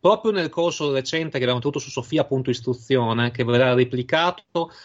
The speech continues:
e che fra poco ci sarà anche un altro corso sempre all'interno della coda di Rete Board Game e Didattica dedicata a Wargame e Leadership che farà il professor Faina,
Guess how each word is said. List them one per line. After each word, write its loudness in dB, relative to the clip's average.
e -4
che 0
fra 2
poco 2
ci -6
sarà 2
anche -2
un -2
altro -2
corso -2
sempre 0
all'interno 0
della -4
coda -2
di -4
Rete -2
Board -2
Game 2
e -4
Didattica -2
dedicata -4
a 0
Wargame 2
e -2
Leadership -2
che -8
farà 0
il 0
professor -4
Faina, -2